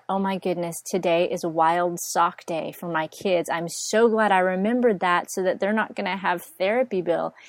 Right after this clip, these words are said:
in twenty years because I didn't put them in wild socks."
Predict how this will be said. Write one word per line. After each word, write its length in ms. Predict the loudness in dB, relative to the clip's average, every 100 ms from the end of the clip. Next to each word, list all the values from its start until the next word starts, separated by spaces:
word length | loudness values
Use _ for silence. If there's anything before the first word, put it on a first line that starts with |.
| -20 _
in 160 | -4 -2
twenty 420 | 0 2 4 4
years 500 | 2 4 6 6 4
because 420 | 0 2 4 2 2
I 200 | 2 4
didn't 280 | 6 4 2
put 220 | -4 -4
them 160 | -2 -2
in 160 | -2 0
wild 400 | 2 2 0 0
socks." 600 | 4 4 4 -2 -16